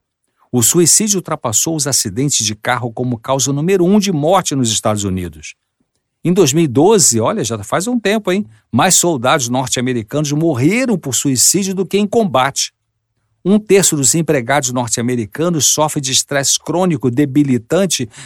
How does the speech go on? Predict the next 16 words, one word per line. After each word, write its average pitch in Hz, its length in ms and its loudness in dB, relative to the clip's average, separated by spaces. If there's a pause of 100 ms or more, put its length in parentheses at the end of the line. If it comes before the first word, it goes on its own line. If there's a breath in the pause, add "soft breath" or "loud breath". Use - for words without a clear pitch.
e 151 80 2
mais 180 260 2
do 170 80 0
que 156 160 -2
metade 147 480 -2
dos 139 200 0
jovens 131 520 0
entre 165 280 0
dezoito 139 600 0
e 147 40 2
trinta 196 300 -4
e 151 40 -2
três 139 300 -4
anos 131 160 0
de 117 60 -4
idade 131 440 -2